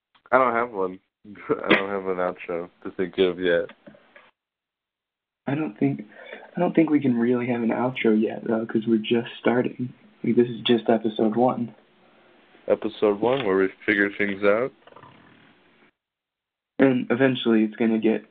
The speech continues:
Speaker 2: where we know like, we have a set of, like, what we're gonna talk about.
Speaker 1: Yeah, this was very unprofessional and very <laughs> on the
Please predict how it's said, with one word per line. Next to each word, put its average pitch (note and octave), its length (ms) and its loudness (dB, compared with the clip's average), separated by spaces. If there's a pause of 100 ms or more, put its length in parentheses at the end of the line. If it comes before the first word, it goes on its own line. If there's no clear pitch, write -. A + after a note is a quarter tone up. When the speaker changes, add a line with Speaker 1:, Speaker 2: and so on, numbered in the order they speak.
Speaker 2:
where G#2+ 240 2
we A2 120 2
know G#2 560 0 (200)
like, F#2 240 -2 (160)
we G#2+ 160 4
have G#2 200 0
a G2 80 -10 (200)
set G2 300 0
of, F#2+ 120 -8 (100)
like, G#2+ 180 -4
what - 240 0
we're - 80 -4
gonna - 180 -2
talk - 280 -2
about. - 380 -4 (1160)
Speaker 1:
Yeah, G2 420 2 (260)
this G2+ 160 -6
was F#2+ 160 -8
very G2 300 4
unprofessional E2+ 1040 -4
and E2 180 -12
very E2+ 260 -2 (560)
<laughs> - 640 -20
on A2 180 2
the G2+ 100 0